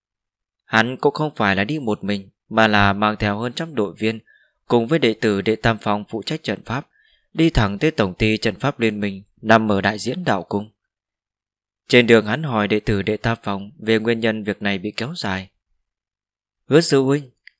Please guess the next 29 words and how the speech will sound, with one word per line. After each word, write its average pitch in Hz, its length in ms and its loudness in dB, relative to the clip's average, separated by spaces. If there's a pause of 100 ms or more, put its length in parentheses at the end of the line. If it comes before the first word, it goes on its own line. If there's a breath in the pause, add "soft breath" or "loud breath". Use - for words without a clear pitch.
kỳ 139 140 2
thật 143 180 2
việc 139 180 2
này 123 280 0
đều 123 220 2
là 120 120 2
cấp - 260 -6
trên 131 180 -2
đã 143 100 -4
thương 175 240 -8
lượng 107 180 -6
xong, 127 280 -8 (500)
nhưng 180 200 -2
mà 117 160 4
người 110 220 2
phía 120 180 -2
dưới 147 240 -2
làm 117 160 -4
việc 107 180 -2
chậm 107 200 -4
trễ, 143 300 -2 (460 soft breath)
nhất 190 140 -2
là 131 120 2
người 117 260 0
của 110 120 -2
Lăng 123 180 -2
Vân 123 160 -2
Kiếm 180 220 -8
Tông, 120 280 -6